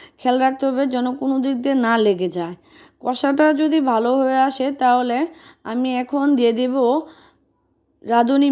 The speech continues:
মিক্সড মশলা, সেটাকে আমি আবার সবগুলোর সাথে নেড়েচেড়ে ভালোভাবে কষিয়ে নেব। তার জন্য আমি একটু ঢেকে নিয়েছি। এখন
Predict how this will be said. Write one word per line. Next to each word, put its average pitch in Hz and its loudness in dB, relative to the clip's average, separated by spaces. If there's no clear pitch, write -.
মিক্সড 254 -6
মশলা, 269 0
সেটাকে 247 -4
আমি 254 -2
আবার 226 2
সবগুলোর 247 -2
সাথে 254 0
নেড়েচেড়ে 254 0
ভালোভাবে 233 0
কষিয়ে 233 0
নেব। 175 -2
তার 226 -2
জন্য 277 2
আমি 302 2
একটু 294 -4
ঢেকে 226 0
নিয়েছি। 262 -2
এখন 285 2